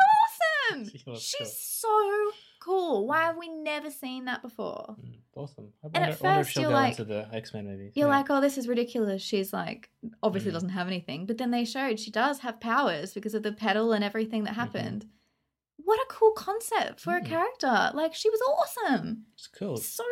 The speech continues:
Speaker 1: cool.
Speaker 2: It's a little bit like that bit in Harry Potter where they have the,
Speaker 1: Yes.
Speaker 2: the luck potion.
Speaker 1: Liquid luck,
Speaker 2: Yeah.
Speaker 1: yeah.
Speaker 2: Yeah, I, that whole sequence when he puts the team together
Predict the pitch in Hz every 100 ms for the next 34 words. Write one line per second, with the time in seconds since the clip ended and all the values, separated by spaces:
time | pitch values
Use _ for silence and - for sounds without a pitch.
0 | 494 - 311 185 180 208 - - 165 147
1 | 131 120 117 110 113 110 110 107 104 123
2 | 117 101 92 101 - 104 104 101 - 98
3 | 98 _ _ _ _ _ _ _ _ -
4 | 220 233 107 - 107 - - 202 - 104
5 | 202 - 214 214 214 220 214 214 208 -
6 | _ _ _ _ _ _ - 123 113 110
7 | 117 123 - _ _ _ - 143 139 -
8 | 127 123 - 107 - 98 - - 104 101
9 | - - - - 117 117 101 - - 107
10 | 101 98 92 95